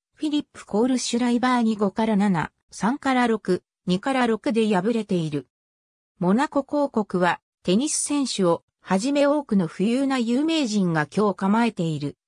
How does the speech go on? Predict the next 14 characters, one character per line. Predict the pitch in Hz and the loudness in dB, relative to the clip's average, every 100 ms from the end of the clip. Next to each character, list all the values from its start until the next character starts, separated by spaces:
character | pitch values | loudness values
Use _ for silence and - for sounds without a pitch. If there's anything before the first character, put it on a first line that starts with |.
| _ | _
保 | - | 0
養 | 233 269 | 2 2
地 | 247 - | -2 -4
と | 226 | -4
し | 202 | -2
て | 202 | 0
も | 190 | 0
知 | 160 185 | 0 -2
ら | 202 | 0
れ | 208 | 0
る | 196 | 0
が、 | 160 156 - _ - | 0 -4 -8 _ -4
逆 | 175 - 240 | -4 0 2
に | 233 | 2